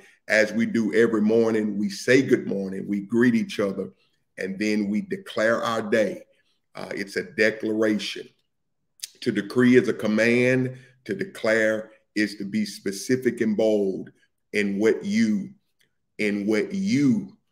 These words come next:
wanna see in your life. So come on in, everybody. Good morning to you. Welcome to the Faith Room. Let's have a great time today as we go before the Lord. We are real people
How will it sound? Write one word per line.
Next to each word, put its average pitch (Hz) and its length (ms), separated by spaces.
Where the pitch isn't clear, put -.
wanna 107 300
see 104 340
in 98 140
your 95 100
life. 90 400
So - 160
come 117 180
on 120 200
in, 117 160
everybody. 107 440
Good 98 200
morning 107 420
to 110 160
you. 98 260
Welcome 117 460
to 113 100
the 104 100
Faith 101 380
Room. 98 560
Let's 110 300
have 104 200
a 101 60
great 98 320
time 95 340
today 92 440
as 92 200
we 98 120
go 98 220
before 92 340
the 90 60
Lord. 87 380
We 104 180
are 95 120
real 127 380
people 123 560